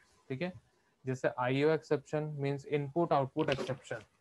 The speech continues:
IO exception मतलब क्या होगा कि हम लोग को अगर कोई भी input आउटपुट से related अगर कोई exception आ रहा है, like कोई resources हम लोग लेके रखे हैं, ठीक है, वो available नहीं है, ठीक है, या फिर connected नहीं है, ठीक है, या फिर हम लोग का जो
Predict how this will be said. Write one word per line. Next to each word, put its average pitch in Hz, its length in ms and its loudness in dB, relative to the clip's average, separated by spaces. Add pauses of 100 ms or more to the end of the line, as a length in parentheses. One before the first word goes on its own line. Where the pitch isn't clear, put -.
(580)
IO 139 260 2
exception 180 400 0
मतलब 175 260 2
क्या 170 120 2
होगा 160 180 6
कि 180 160 2
हम 156 180 2
लोग 165 140 4
को 180 120 4
अगर 156 360 2
कोई 147 240 4
भी 190 160 2 (120)
input 147 400 4
आउटपुट 170 520 0
से 180 120 0
related 143 480 6
अगर 160 220 8 (1700)
कोई 151 160 8
exception 147 520 0
आ 135 100 4
रहा 131 140 2
है, 113 80 -2
like 123 260 -2 (160)
कोई 139 140 2
resources 135 560 -2
हम 139 160 0
लोग 139 200 0
लेके 135 280 0
रखे 135 260 -2
हैं, 131 220 -4
ठीक 156 180 -6
है, 160 60 2
वो 139 160 2
available 127 440 0
नहीं 135 220 -2
है, 135 200 -4 (600)
ठीक 143 80 -4
है, 147 140 0
या 127 120 0
फिर 147 200 2
connected 139 480 0
नहीं 147 240 -2
है, 139 160 0
ठीक - 640 -12
है, 147 160 2
या 127 140 0
फिर 147 200 0
हम 143 160 -2
लोग 143 180 0
का 147 180 4
जो 143 160 0